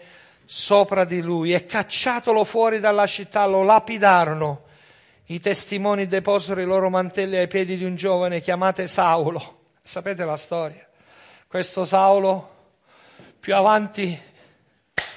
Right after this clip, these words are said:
incontra Gesù e quando la sua vita è trasformata inizia un percorso con Cristo Gesù e si sente male per quello che lui ha fatto.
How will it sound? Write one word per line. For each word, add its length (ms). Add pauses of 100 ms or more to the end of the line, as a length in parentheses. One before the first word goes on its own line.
(760)
incontra 680
Gesù 640 (880)
e 160
quando 280
la 140
sua 200
vita 260
è 80
trasformata 1120 (1040)
inizia 580
un 160
percorso 720
con 180
Cristo 480
Gesù 640 (800)
e 120
si 200
sente 360
male 360
per 180
quello 300
che 140
lui 240
ha 100
fatto. 580